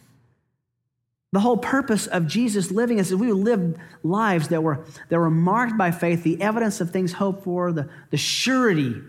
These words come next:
the conviction of things not seen, and people would see us living life for someone who is not here physically and would believe in him because of our testimony. It's a remarkable plan that the Lord had.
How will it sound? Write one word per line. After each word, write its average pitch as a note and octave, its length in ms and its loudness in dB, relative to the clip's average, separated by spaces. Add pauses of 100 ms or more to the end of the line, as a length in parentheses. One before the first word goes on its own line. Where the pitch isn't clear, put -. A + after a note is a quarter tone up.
(340)
the D#3+ 80 -2
conviction G3+ 500 2
of F3 100 2
things F3+ 220 2
not D#3 220 0
seen, A3 520 0 (180)
and E3+ 120 2
people A#3 300 2
would F#3+ 120 4
see B3+ 300 0
us A3+ 260 2
living A#3 420 2
life D3+ 320 2 (300)
for B3 280 2
someone B3+ 560 4
who A3+ 180 4
is G#3 240 4
not G#3+ 320 2
here A3 200 4
physically E3 880 0 (300)
and G#3 100 2
would G3 160 4
believe A#3+ 400 4
in A#3+ 100 4
him B3+ 400 4
because B3 240 2
of A#3 80 0
our C4+ 160 4
testimony. A3 800 2 (420)
It's G3 180 -2
a A#3 40 0
remarkable A3 960 2
plan D#3 360 0
that C3+ 100 -2
the C#3 80 -2
Lord C3 220 -2
had. B2+ 300 -8